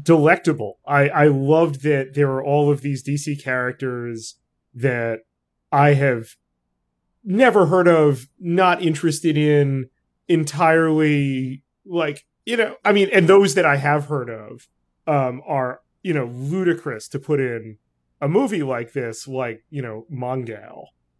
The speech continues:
Um, that was, you know, it's, it, it's just James Gunn, like, having a tremendous amount of fun,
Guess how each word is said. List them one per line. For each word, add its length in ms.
Um, 600
that 280
was, 520
you 80
know, 160
it's, 220
it, 260
it's 360
just 220
James 340
Gunn, 260
like, 280
having 520
a 120
tremendous 580
amount 320
of 80
fun, 560